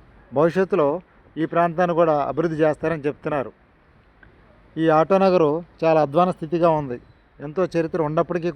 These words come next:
కూడా లోపల వైపులా రోడ్లు చాలా భయంకరంగా ఉన్నాయని చెప్పాలి. గతుకులమయంగా, గుంతలమయంగా ఉన్నాయి. ఈ విషయంలో గుంటూరు వన్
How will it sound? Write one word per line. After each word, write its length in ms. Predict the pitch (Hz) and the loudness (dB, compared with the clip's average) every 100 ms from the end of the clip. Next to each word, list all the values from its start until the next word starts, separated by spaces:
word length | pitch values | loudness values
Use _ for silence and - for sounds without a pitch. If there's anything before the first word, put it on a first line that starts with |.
| 160 | 0
కూడా 200 | 135 156 208 _ _ _ - | 0 -4 -6 _ _ _ -6
లోపల 420 | 139 170 202 190 175 | -2 0 2 2 2
వైపులా 360 | 165 175 156 131 143 _ _ _ _ _ - | 0 -2 -2 -2 -8 _ _ _ _ _ 2
రోడ్లు 400 | 156 175 165 147 190 _ _ - | 4 4 2 0 -2 _ _ -6
చాలా 240 | 147 165 175 156 | 0 2 2 0
భయంకరంగా 480 | 139 170 165 180 175 160 | -2 -6 -6 -4 -4 -4
ఉన్నాయని 340 | 156 165 165 | -4 -6 -6
చెప్పాలి. 380 | 160 - 151 131 - 139 | -6 -6 -6 -6 -8 -8
గతుకులమయంగా, 680 | 147 165 175 160 151 147 160 143 | -6 -4 -2 -4 -4 -6 -6 -6
గుంతలమయంగా 680 | 151 165 156 156 147 156 131 131 _ - | -4 -4 -2 -4 -4 -4 -4 -8 _ -12
ఉన్నాయి. 260 | 135 143 175 - _ _ - | -6 -6 -6 -10 _ _ -6
ఈ 20 | 147 | -4
విషయంలో 400 | 160 196 180 151 202 _ _ - | -2 -2 -2 -2 -6 _ _ -14
గుంటూరు 280 | 160 165 160 | -10 -8 -6
వన్ 160 | 156 | -6